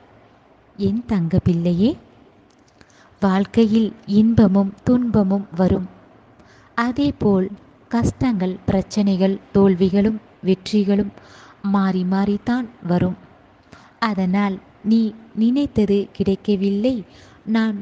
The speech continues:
செய்து முடிக்கும் செயல் தோல்வியில் முடிந்துவிட்டதே என்று இதையே நினைத்து கவலைப்பட்டிருந்தால், அதில் உன் வாழ்க்கையில் இருந்து விலகி செல்லாமல் அதையே நினைத்திருந்தால்,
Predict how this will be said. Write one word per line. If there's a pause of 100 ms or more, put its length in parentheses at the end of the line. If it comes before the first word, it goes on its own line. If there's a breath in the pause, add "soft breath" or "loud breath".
செய்து
முடிக்கும்
செயல் (140)
தோல்வியில் (320)
முடிந்துவிட்டதே (120)
என்று (640 soft breath)
இதையே
நினைத்து (280)
கவலைப்பட்டிருந்தால், (520 loud breath)
அதில்
உன் (460)
வாழ்க்கையில்
இருந்து (300)
விலகி
செல்லாமல் (720 loud breath)
அதையே
நினைத்திருந்தால்,